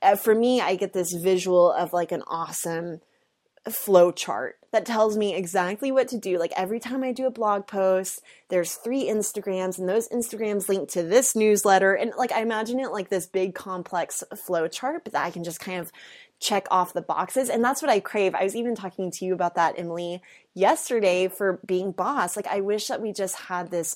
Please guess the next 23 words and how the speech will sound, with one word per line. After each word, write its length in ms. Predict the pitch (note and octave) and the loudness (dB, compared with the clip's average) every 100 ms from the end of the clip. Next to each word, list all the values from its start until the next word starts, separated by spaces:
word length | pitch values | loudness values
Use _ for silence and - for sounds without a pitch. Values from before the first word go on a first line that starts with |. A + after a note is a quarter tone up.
| - | -4
awesome 560 | E3+ F3 - F#3 E3+ E3 - - _ _ | -2 -2 -4 -4 -6 -8 -18 -20 _ _
plan. 720 | - G3 G3 F3 E3+ E3+ F3 _ _ _ _ | -8 -4 -2 0 -2 -2 -6 _ _ _ _
We're 200 | G#3+ D4+ | 0 2
doing 440 | F#3+ G3 G3 B3+ G3 | 2 4 4 4 2
it, 220 | G3+ - | 0 0
and 100 | G3 | 0
we're 140 | G#3+ | 0
kind 300 | G#3 B3 C#4+ | -2 -4 -4
of 80 | D#4+ | -2
just 240 | B3 G#3+ - | -2 -2 -2
figuring 320 | G#3+ G#3+ G3+ | -2 0 0
it 80 | B2+ | 0
out 180 | F#3 - | -2 -2
as 160 | F#3 | -2
we 120 | F3+ F3 | -2 2
go. 240 | G3+ G#3 | 4 4
And 160 | G3 G3 | 4 -2
a 120 | F#3+ | -4
plan 500 | - A3+ B3 C4+ A#3 | -6 -4 0 0 2
really 220 | G#3 F#3+ | 2 2
surfaces 1000 | - - G3 G3+ G3+ - F3 E3 D#3+ - - _ _ _ - | 0 0 0 0 -2 0 2 2 0 -4 -10 _ _ _ 2
out 340 | G3 A3+ - | 6 6 4
of 480 | F#3+ F3+ F3 F3 G3+ | 4 6 6 4 -2